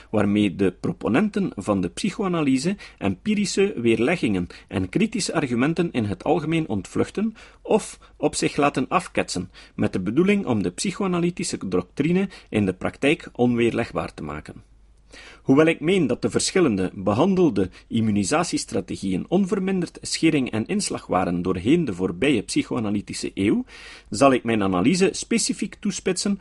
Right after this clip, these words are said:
op de hedendaagse controversen die rond de psychoanalyse woeden. Het materiaal waarmee ik deze immunisatiestrategieën heb geïllustreerd, putte ik voornamelijk uit twee belangrijke bronnen die ik straks in hoofdstuk twee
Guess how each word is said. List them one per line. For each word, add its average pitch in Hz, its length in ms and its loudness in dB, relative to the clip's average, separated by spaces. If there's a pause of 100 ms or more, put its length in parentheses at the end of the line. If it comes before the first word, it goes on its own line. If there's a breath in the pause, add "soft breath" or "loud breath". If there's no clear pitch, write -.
(140 loud breath)
op - 220 -2
de 92 100 2
hedendaagse 147 680 2
controversen 139 760 -2 (220 loud breath)
die 104 240 0
rond 156 340 2
de 98 80 -2
psychoanalyse 135 920 0
woeden. 98 380 -2 (540 loud breath)
Het 123 160 4
materiaal 156 720 4
waarmee 117 420 2
ik - 320 -2
deze 117 500 2
immunisatiestrategieën 113 1300 0
heb 92 180 -4
geïllustreerd, 104 760 -4 (320 loud breath)
putte 165 240 2
ik - 160 -2
voornamelijk 120 560 0
uit - 280 -2 (220)
twee 180 400 2
belangrijke 165 560 0
bronnen 131 360 0 (240 loud breath)
die 104 200 2
ik - 180 -4
straks - 400 -2
in 101 140 -4
hoofdstuk 92 360 -6
twee 170 280 0